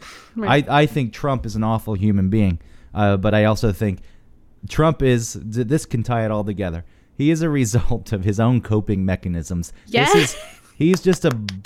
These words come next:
Speaker 2: guy who needed to prove something for whatever reasons. You know, he didn't get the love from his dad, and I just say that because that's the most hack thing to say.
Speaker 1: Sure.
Speaker 2: But whatever it is, I don't know.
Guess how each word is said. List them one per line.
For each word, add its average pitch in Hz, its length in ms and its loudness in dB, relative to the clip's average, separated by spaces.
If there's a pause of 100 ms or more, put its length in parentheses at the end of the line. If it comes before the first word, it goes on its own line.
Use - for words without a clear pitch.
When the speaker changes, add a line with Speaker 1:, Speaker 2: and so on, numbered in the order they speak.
(120)
Speaker 2:
guy 139 340 2
who 135 160 2
needed 127 360 0
to 107 80 -2
prove 143 560 0
something 117 720 0 (300)
for 110 180 -2
whatever 165 480 2
reasons. 113 760 0 (260)
You 107 100 -6
know, 110 100 -2
he 113 80 0
didn't 127 220 -2
get 123 160 -4
the 113 100 -2
love 113 360 2
from 113 160 -2
his 101 120 -2
dad, 98 380 2
and 98 100 0
I 98 60 2
just 98 240 -4
say 107 160 0
that 90 220 -2
because 92 240 -4
that's 98 160 -2
the 98 100 -8
most 95 200 -4
hack 90 280 -2
thing 92 280 -6
to 87 100 -4
say. 85 260 -6 (160)
Speaker 1:
Sure. 202 300 2
Speaker 2:
But 143 100 4
whatever 175 460 2
it 120 100 0
is, 104 240 4
I 156 140 4
don't 123 180 -2
know. 92 380 0